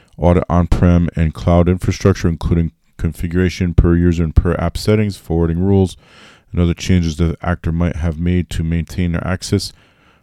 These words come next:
Forwarding rules are important. I see this happen a lot, not just with this particular vulnerability, but in general. Emails get compromised and forwarding rules are set up, and it creates all kinds of havoc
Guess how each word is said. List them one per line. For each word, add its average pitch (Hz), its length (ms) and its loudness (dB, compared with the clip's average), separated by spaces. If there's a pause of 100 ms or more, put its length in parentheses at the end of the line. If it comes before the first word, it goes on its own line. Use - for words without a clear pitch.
Forwarding 107 400 4
rules 95 240 4
are 87 100 4
important. 76 400 2
I 85 60 0
see - 200 -4
this 95 260 -2
happen 90 420 -2
a - 160 -8
lot, 80 340 -4
not 82 200 -2
just - 220 -10
with - 180 -6
this 95 180 -2
particular 85 680 -2
vulnerability, 85 680 0
but 78 280 -2 (580)
in 92 140 0
general. 82 540 0 (560)
Emails 87 420 0
get - 160 -4
compromised 92 640 0
and 80 160 -6
forwarding 87 340 0
rules 82 200 -2
are 80 60 -4
set 85 280 0
up, 82 180 -2
and 78 140 -2
it 78 80 -4
creates - 320 -8
all 73 140 -2
kinds 80 340 -6
of 73 140 -8 (1000)
havoc 87 540 2